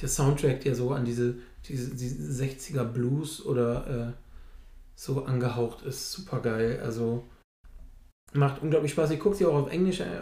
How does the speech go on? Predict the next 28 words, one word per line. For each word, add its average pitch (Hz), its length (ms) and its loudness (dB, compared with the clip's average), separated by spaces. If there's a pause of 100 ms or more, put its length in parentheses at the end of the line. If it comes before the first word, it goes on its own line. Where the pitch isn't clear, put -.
(120)
ausnahmsweise 151 480 0
mal 151 300 2
gucke 151 160 -2
ich 139 120 0
eine 135 180 4
Serie 131 280 0
wirklich 139 260 -4
auf 135 140 0
Englisch, 135 280 0
weil 139 80 -2
mir 123 120 0
wurde 127 120 -2
gesagt, 127 240 -2
das - 60 -10
ist - 60 -12
ganz 131 240 -4
cool 147 80 0
mit 139 160 2
den 135 100 0
Dialekten 135 600 -2 (680)
und 139 120 0
so. 127 180 -2
Deswegen 123 360 -4
habe 123 120 0
ich 120 60 0
auch 117 120 -2
Untertitel - 520 -4
an, 131 240 0